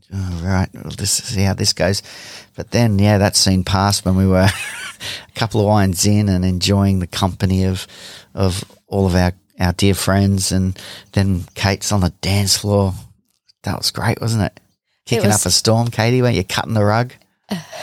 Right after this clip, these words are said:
Speaker 2: It was. It was a really lovely night, and, and we were very responsible and well behaved, and both woke up without headaches the next morning, which
Speaker 1: Yeah.
Speaker 2: was a huge achievement given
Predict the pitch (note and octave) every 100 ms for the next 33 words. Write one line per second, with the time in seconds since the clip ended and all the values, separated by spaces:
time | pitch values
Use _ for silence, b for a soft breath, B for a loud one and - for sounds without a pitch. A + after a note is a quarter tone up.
0 | B B - F#3+ F#3+ D3+ - E3 E3 F3
1 | E3+ E3+ E3 D#3 D#3 D#3 D#3+ D#3+ D#3 D#3+
2 | D#3+ D#3+ D#3+ - B B B - A3 A3+
3 | G#3+ F#3 D#3+ D3+ C#3+ C#3+ C3+ - D#3+ -
4 | G3 G3+ G3+ F#3 F3 F3 D#3+ E3 F3+ F#3
5 | G3+ F#3+ G#3 G#3 - F3+ - D#3+ - D3
6 | D3+ - D3 D3 D3 - - D3 D3 -
7 | C#3+ D3 D3 C#3+ E3+ F3+ - D3 D#3 -
8 | G3+ A#3 - - - D3+ D3+ D3+ C#3+ -
9 | - D#3+ D#3 C#3+ D3